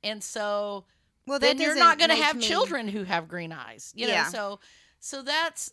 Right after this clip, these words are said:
Speaker 1: that's kind of, uh, where I'm
Speaker 2: But that
Speaker 1: going with
Speaker 2: doesn't
Speaker 1: that.
Speaker 2: make you any less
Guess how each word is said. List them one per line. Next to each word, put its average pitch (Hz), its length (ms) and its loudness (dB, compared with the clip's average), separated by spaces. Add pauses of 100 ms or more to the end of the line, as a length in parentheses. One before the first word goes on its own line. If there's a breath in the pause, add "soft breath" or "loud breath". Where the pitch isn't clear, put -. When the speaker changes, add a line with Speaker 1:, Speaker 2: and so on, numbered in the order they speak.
Speaker 1:
that's 339 280 -4
kind 285 400 -10
of, 254 320 -6 (400)
uh, 143 40 -14 (140)
where 226 260 -6
I'm 220 80 0
Speaker 2:
But 302 100 -4
that 311 60 0
Speaker 1:
going 320 100 2
with 339 80 0
Speaker 2:
doesn't 277 260 -2
Speaker 1:
that. 202 60 -10
Speaker 2:
make 214 320 -6
you 208 180 -10
any 190 240 -8
less 170 480 -10